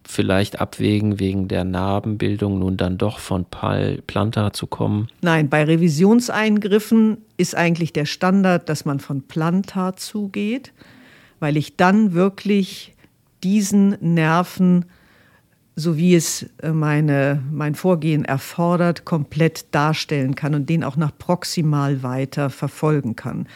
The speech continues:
Speaker 2: Denn wenn ich von dorsal zugehe, dann bin ich ja immer in einem ganz schmalen Raum zwischen den Mittelfußknochen. Und das möchte ich beim Revisionseingriff jetzt gerade nicht haben. Insoweit wäre das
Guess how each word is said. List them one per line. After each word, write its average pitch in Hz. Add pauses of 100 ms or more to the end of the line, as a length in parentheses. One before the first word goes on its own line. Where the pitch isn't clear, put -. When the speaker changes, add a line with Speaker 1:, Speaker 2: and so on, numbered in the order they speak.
(380)
Speaker 2:
Denn 156
wenn 143
ich 143
von 135
dorsal 185
zugehe, 202 (360)
dann 143
bin 170
ich 175
ja 175
immer 196
in 151
einem 135
ganz 190
schmalen 151
Raum 139
zwischen 151
den 139
Mittelfußknochen. 139 (400)
Und 165
das 151
möchte 170
ich -
beim 139
Revisionseingriff 143
jetzt -
gerade 139
nicht 175
haben. 180 (880)
Insoweit 165
wäre 151
das -